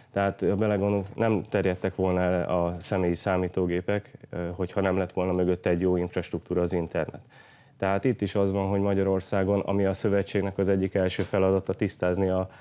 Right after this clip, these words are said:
a, a helyzeteket. Mi hol használhatjuk a kerékpárjainkat? Jelen pillanatban én nem mehetek az országúton egy, rengeteg helyen, ahol egyébként tökéletes lenne sportolni.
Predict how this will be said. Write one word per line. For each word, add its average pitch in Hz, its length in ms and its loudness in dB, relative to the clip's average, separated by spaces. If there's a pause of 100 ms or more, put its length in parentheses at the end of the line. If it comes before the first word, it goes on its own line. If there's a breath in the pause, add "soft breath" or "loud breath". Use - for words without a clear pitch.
(200 loud breath)
a, 95 500 2
a 95 60 0
helyzeteket. 90 720 0 (180 loud breath)
Mi 104 100 0
hol 104 220 2
használhatjuk 90 680 -2
a 95 80 2
kerékpárjainkat? 82 800 -2
Jelen 104 300 2
pillanatban 104 640 2
én 107 140 2
nem 101 140 2
mehetek 95 460 0
az 95 100 2
országúton 101 720 0
egy, 95 220 -4
rengeteg 101 580 0
helyen, 98 260 2
ahol 92 280 0
egyébként 95 480 0
tökéletes 95 580 0
lenne 101 220 0
sportolni. 107 720 0